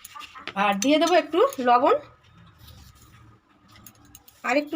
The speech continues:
দেবো, আর দেবো একটু হলুদ, আর দেবো সিদ্ধ করতে যেটুকু জল লাগে। তোমরা তো জানোই সব কিছু, তবুও তোমাদের একটু দেখিয়ে দিচ্ছি আমি যেভাবে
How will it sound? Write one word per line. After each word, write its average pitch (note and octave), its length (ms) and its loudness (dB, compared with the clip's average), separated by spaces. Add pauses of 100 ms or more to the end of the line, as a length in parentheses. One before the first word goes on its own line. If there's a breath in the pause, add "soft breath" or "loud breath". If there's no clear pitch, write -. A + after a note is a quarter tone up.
দেবো, D4 160 2 (1120)
আর F#3+ 80 0 (120)
দেবো C#4 220 0
একটু F4+ 160 -4 (240)
হলুদ, - 240 0 (4000)
আর F3 120 -4 (240)
দেবো C4 180 4 (880)
সিদ্ধ F4 160 -2 (100)
করতে - 260 -4
যেটুকু D#4 320 0
জল C4 200 6
লাগে। A3 200 0
তোমরা A3+ 200 -2
তো F4+ 120 2
জানোই C#4+ 300 4
সব D4+ 160 2
কিছু, D#4 140 -2 (100)
তবুও E4 260 0
তোমাদের D4 260 4
একটু D4+ 180 -6
দেখিয়ে C#4 220 0
দিচ্ছি D4+ 180 -4 (440)
আমি A#3 160 -2
যেভাবে C4 260 2